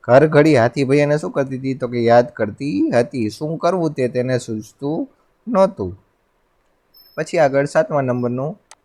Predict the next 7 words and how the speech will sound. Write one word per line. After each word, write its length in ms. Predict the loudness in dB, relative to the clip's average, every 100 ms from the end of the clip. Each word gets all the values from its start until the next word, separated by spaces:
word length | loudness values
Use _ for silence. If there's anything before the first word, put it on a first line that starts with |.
| _ _
કબૂતરીના 680 | -2 0 0 2 2 6
આવવાથી 580 | 8 8 8 6 4 0
હાથી 320 | 2 0 -2
પર 140 | -4 -4
શું 340 | -6 -4 0
અસર 280 | 0 2 -2
થઈ? 400 | 0 0 0